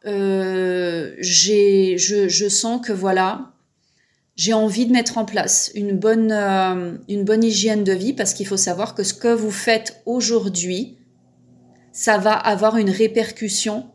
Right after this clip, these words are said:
dans six mois, dans un an, et cetera, et cetera.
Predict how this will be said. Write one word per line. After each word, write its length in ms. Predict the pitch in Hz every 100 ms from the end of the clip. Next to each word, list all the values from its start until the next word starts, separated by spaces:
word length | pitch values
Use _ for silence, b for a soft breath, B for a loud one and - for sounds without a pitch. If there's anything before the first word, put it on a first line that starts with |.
| _ _
dans 360 | 165 160 196 196
six 320 | - - 240
mois, 420 | 233 208 185 - _ _ _ _ -
dans 440 | 170 196 196 196 170 165
un 180 | 226 233
an, 340 | 165 - - _ _ _ _ _ _ _
et 100 | 196
cetera, 460 | 196 196 196 196 208
et 100 | 202
cetera. 560 | 196 202 202 185 -